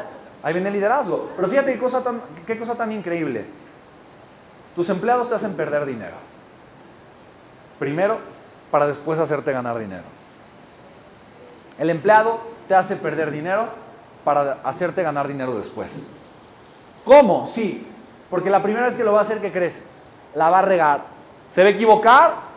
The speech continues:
y su error te va a costar dinero a ti. ¿Sí lo puedes ver? Ahí es cuando la gente dice, "No, lo voy a correr". No, no, no, no, no, no, no. A ver, ya aprendió. Ya aprendió. Espérate, ya, exa-, ya aprendió.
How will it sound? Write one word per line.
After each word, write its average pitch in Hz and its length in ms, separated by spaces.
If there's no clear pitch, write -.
y 190 80
su 190 180
error 202 480
te 247 100
va 294 160
a 302 80
costar 320 440
dinero 330 440
a 330 180
ti. 359 920
¿Sí 208 80
lo 247 120
puedes 240 280
ver? 277 400
Ahí 202 120
es 202 60
cuando 226 180
la 185 80
gente 202 200
dice, 208 160
"No, 269 160
lo 190 160
voy 214 120
a 240 100
correr". 214 260
No, 403 140
no, 440 120
no, 427 120
no, 415 100
no, 415 100
no, 381 140
no. - 40
A 143 40
ver, 147 200
ya 143 120
aprendió. 233 1400
Ya 208 120
aprendió. 233 1200
Espérate, 208 880
ya, 220 340
exa-, 165 320
ya 127 120
aprendió. 190 580